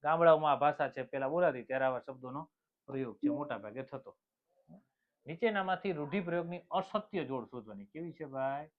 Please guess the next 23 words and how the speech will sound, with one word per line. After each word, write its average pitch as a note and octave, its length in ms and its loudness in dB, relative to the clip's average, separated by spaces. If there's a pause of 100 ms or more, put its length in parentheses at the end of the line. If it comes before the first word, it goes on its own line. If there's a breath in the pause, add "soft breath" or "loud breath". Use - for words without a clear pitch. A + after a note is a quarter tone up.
(340)
એક D3 200 -18
તો D3 120 -6
રૂઢિપ્રયોગ C#3+ 600 -6
આપ્યો. G#2 220 -16
શું D3+ 180 -14
આપ્યું D3+ 240 -12
છે? D#3+ 120 -10
અને C3 220 -6
એની D3+ 160 -6
અંદરમાંથી D3+ 440 -2
શું E3+ 200 -8
શોધવાનું D3 440 -2
છે? C#3+ 200 -2 (440)
તો C3+ 80 -16
કે C3 200 -10
એની D#3 200 -6
અંદરમાંથી D3 760 -8
અસત્ય E3+ 540 -2
જોડ C#3+ 320 2
જે C3 200 0
છે C#3+ 360 -6 (340)
એ C#3 200 -2 (920)
શોધવાની C3 600 -4